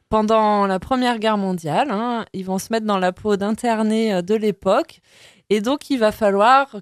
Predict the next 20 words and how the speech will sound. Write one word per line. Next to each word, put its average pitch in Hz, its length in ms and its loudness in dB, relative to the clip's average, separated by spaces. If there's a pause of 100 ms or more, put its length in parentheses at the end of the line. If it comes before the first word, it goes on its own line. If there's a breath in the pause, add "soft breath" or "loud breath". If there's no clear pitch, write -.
qu'à 196 160 -2
tout - 240 -6
prix, 294 540 -2
ils 208 220 -4
sortent - 540 0
de 208 160 -4
ce 240 160 -6
bastion 247 720 -2
pour 254 400 -2
aller, 220 500 2
euh, 170 460 0
récupérer 220 640 -2
un 208 140 0
sous-marin 214 540 -2
qui 196 160 -10
se - 80 -14
trouve 247 200 -6
sur 240 200 0
la 208 140 2
côte. - 320 -14